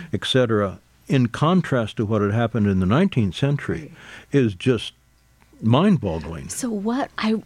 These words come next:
Speaker 2: like, it makes me think of, like, the shifts that are happening now, and will it be,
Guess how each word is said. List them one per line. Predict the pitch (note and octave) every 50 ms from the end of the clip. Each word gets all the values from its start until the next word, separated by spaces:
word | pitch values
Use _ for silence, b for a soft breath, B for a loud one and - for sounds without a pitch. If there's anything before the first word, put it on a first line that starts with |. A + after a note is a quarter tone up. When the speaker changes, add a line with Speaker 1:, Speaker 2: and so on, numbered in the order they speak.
| _ -
Speaker 2:
like, | - - G3+ G#3+ A3 G3
it | F#3+ G3
makes | G#3+ G#3+ A3+ B3 - - -
me | A3+ G#3
think | - - F#3+ F3 G3
of, | F3+ D#3+ - -
like, | F#3 F3+ E3+ -
the | - F3
shifts | E3 - - - - F3 E3+ - - - -
that | - - E3+
are | E3+ E3 E3
happening | D#3 E3+ E3+ D#3+ - D#3+ E3 E3 E3
now, | F3+ G#3 G#3+ G#3
and | F#3 E3+ E3+ E3+
will | F#3 G3 G#3
it | G3+ - -
be, | - F3+ E3 D#3+ D#3+ D#3